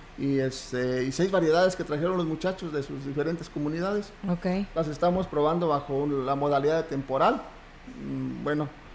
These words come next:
Speaker 1: el
Speaker 2: Ay.
Speaker 1: setenta por ciento de la superficie cañera de nuestra región es de temporal. Entonces, eh, queremos probarlos bajo esa modalidad para ver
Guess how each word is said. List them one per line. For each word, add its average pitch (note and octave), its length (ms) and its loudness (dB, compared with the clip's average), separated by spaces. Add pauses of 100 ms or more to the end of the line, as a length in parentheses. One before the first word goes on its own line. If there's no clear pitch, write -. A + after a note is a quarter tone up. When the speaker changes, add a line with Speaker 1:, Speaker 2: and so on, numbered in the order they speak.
(400)
Speaker 1:
el C3+ 260 2
Speaker 2:
Ay. G3+ 120 4
Speaker 1:
setenta F#3+ 280 6
por F#3+ 140 2
ciento G3+ 280 4
de F3 60 10
la E3+ 100 6
superficie F3 600 0
cañera E3+ 380 4
de D#3+ 100 6
nuestra D#3 240 0
región C#3+ 260 0
es D#3 80 0
de D3+ 80 0
temporal. E3 500 0 (200)
Entonces, E3 320 -4
eh, D#3 100 -6 (260)
queremos F3+ 320 2
probarlos F3 360 6
bajo E3 200 2
esa G3 200 2
modalidad F3+ 560 6
para F3 240 6
ver F#3 280 10